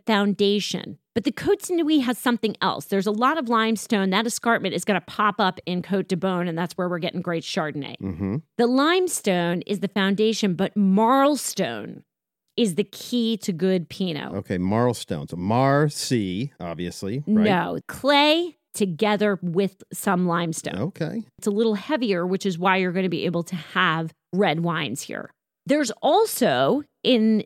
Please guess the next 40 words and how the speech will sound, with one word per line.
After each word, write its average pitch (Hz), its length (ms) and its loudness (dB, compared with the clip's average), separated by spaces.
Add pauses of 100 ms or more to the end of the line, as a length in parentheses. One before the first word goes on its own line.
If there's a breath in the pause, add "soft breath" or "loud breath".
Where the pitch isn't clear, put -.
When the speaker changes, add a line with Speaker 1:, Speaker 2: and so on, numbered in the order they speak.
Speaker 1:
the 202 140 0
Côte 220 260 0
de 220 80 0
Nuit 208 200 4
some 202 200 0
sand 190 640 2
and 185 180 -2
gravel 208 480 2
from 190 400 0
old 208 280 4
mountain 233 300 2
chains 185 420 0
that 170 180 2
have 170 180 -2
weathered 180 540 0
and 170 200 0
worn 156 300 2
Speaker 2:
Mm-hmm. 113 100 2
Speaker 1:
down. 156 400 2 (360)
But 214 360 2 (160)
Côte 330 240 0
de 359 120 -2
Nuit 320 180 2
has 247 200 0
a 269 60 2
lot 220 460 2 (500)
of 202 140 2
marl, 190 500 2 (220)
and 202 180 4
marl 254 380 4
is 175 200 0
really 254 520 2
best 196 400 0
for 208 120 2
Pinot. 175 640 -4 (360)
Limestone 202 460 2
is 170 100 -2
best 180 240 -2
for 180 80 -4
Chardonnay. - 460 -8